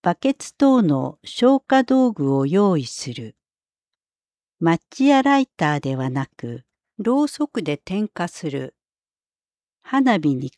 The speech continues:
書いてある遊び方を必ず守る。花火を人や燃えやすいものに向けない。問い合わせ、城東消防署。電話、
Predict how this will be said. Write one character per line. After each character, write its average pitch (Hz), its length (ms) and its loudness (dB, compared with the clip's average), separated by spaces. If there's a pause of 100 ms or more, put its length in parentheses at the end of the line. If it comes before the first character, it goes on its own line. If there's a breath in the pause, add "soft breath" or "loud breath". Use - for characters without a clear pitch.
書 247 80 0
い 240 80 -2
て 127 320 -8
あ 120 100 -10
る 120 360 -18 (180)
遊 - 260 0
び 240 140 0
方 190 380 -2
を 170 120 0
必 - 160 -4 (320)
ず 196 140 -2
守 180 420 0
る。 123 160 -20 (960)
花 262 380 2
火 135 220 -4
を 127 80 -6
人 - 320 -4
や 196 400 -2
燃 185 180 0
え 269 140 4
や 269 180 2
す - 220 -4
い 247 100 2
も 147 160 2
の 135 160 0
に 127 180 -4
向 123 140 -8
け 160 240 -4
な 139 220 0
い。 123 160 -14 (1120)
問 208 300 0
い 208 40 2
合 190 120 2
わ 175 140 0
せ、 147 440 -6 (480)
城 254 220 4
東 240 360 2
消 202 380 0
防 185 240 0
署。 143 460 -8 (680)
電 175 380 2
話、 151 300 -4